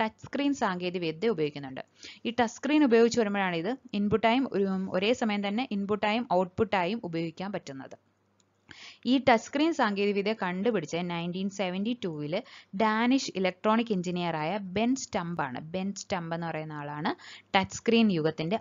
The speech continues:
ആരംഭം കുറിച്ചത് ആയിരത്തി തൊള്ളായിരത്തി എഴുപത്തിരണ്ടില്. ഡേറ്റ് ഇമ്പോർട്ടന്റ് ആണ്. എഴുപത്തിരണ്ടില് ടച്ച് സ്ക്രീൻ കണ്ടുപിടിക്കുന്നത് ബെൻ സ്റ്റംപ് ആണ്. പ്രധാനമായും സ്റ്റൈലസ് എന്നറിയപ്പെടുന്ന ഒരു പേന കൊണ്ട്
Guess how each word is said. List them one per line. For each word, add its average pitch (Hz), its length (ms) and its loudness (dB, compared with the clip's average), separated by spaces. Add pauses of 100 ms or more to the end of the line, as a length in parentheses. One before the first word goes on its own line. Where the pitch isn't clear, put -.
ആരംഭം 165 400 2
കുറിച്ചത് 160 500 0
ആയിരത്തി 165 420 -2
തൊള്ളായിരത്തി 147 600 -2 (300)
എഴുപത്തിരണ്ടില്. 170 1000 4 (440)
ഡേറ്റ് 160 240 -2
ഇമ്പോർട്ടന്റ് 156 400 0
ആണ്. 165 120 0
എഴുപത്തിരണ്ടില് 165 720 4
ടച്ച് 175 140 4
സ്ക്രീൻ 202 220 6
കണ്ടുപിടിക്കുന്നത് 185 420 8
ബെൻ 185 300 4
സ്റ്റംപ് 170 440 -2
ആണ്. 123 200 0 (1200)
പ്രധാനമായും 269 560 8
സ്റ്റൈലസ് 240 540 2
എന്നറിയപ്പെടുന്ന 196 540 0
ഒരു 190 120 0
പേന 185 280 -2
കൊണ്ട് 180 180 -2